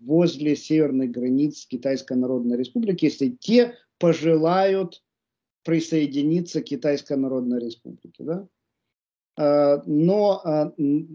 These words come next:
на да-, на данный момент, э, Китай заинтересован как раз в долгой войне малой интенсивности в Украине.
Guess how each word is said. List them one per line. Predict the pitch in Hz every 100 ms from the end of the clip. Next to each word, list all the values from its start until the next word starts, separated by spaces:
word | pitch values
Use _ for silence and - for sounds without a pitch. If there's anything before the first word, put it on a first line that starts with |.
| 147 135
на | 156
да-, | 170 202 220
на | 156 165
данный | 170 247 254
момент, | 220 202 196 196 170 -
э, | 151 147
Китай | - 139 175
заинтересован | 160 147 135 139 131 160 143
как | 135 120
раз | 143 139 -
в | 117 127
долгой | 156 143 123 127
войне | 120 127 139 175
малой | 180 143 139 135
интенсивности | 127 120 120 120 120 113 101 92 -
в | 98
Украине. | 95 104 92 85